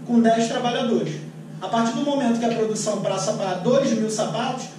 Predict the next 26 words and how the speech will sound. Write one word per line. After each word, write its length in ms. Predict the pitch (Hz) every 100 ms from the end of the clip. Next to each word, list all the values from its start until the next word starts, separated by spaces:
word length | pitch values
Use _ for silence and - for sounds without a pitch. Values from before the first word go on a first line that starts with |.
| - -
dez 260 | 208 214
trabalhadores 600 | 233 233 226 226 208 208
não 140 | 220 226
são 180 | - 233
mais 220 | 214 208
suficientes. 600 | 220 233 233 185 170 180
Então, 200 | 180 196
se 120 | 202
eu 80 | 226
aumento 400 | 220 220 269 262
a 20 |
demanda 380 | 220 202 196 185
de 100 | 165
energia, 560 | 170 160 151 - - - - - -
eu 140 | 180 196
começo 480 | 240 233 220 -
a 40 | 269
entender 320 | 240 226 220
que 60 | 226
eu 60 |
preciso 400 | 226 233 226 -
aumentar 480 | 233 233 233 214 208
a 20 |
demanda, 520 | 214 254 233 226 233
a, 160 | 202 196
o, 220 | 202 185